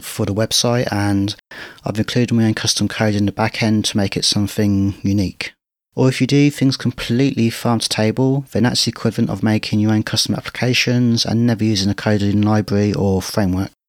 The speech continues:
I don't know if a true definition would be working with ones and zeros,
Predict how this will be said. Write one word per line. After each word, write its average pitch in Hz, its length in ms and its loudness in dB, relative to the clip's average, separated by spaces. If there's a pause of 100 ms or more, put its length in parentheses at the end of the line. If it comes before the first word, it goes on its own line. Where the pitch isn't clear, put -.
(260)
I 104 60 -4
don't 147 180 2
know - 80 2
if 156 120 0
a - 40 -6
true - 260 0
definition 123 600 0
would 113 100 0
be 110 480 2 (220)
working 107 340 -2
with 104 260 -2
ones 107 280 2
and 98 120 0
zeros, 110 680 0